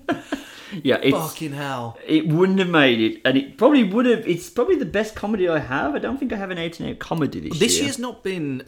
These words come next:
Speaker 1: a fantastic year for
Speaker 2: A
Speaker 1: comedy,
Speaker 2: lot of
Speaker 1: but
Speaker 2: years haven't been good for comedy recently.
Speaker 1: But what this one succeeds at doing, it, it, it's just a comedy that's about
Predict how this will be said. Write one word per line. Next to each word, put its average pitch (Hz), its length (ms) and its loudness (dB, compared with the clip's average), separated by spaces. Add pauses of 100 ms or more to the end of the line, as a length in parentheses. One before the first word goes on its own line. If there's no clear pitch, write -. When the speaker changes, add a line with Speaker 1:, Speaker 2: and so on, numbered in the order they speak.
Speaker 1:
a 135 40 -10
fantastic 131 540 -6
year 131 120 -2
for 117 80 -12
Speaker 2:
A - 20 -16
Speaker 1:
comedy, 415 260 4
Speaker 2:
lot 480 200 10
of 480 60 12
Speaker 1:
but - 60 -2
Speaker 2:
years 247 320 6
haven't 135 280 4
been 123 180 4
good 127 220 -2
for 139 180 0 (160)
comedy 123 320 2
recently. 113 520 2
Speaker 1:
But 214 100 4
what 277 180 0
this - 180 -4
one 233 300 -4
succeeds 202 640 -4
at 175 100 -10
doing, 147 280 0
it, 117 100 -10
it, 151 240 -6
it's 175 140 -6
just - 180 -6
a 165 60 -6
comedy 180 420 0
that's 170 240 -4
about 143 600 -4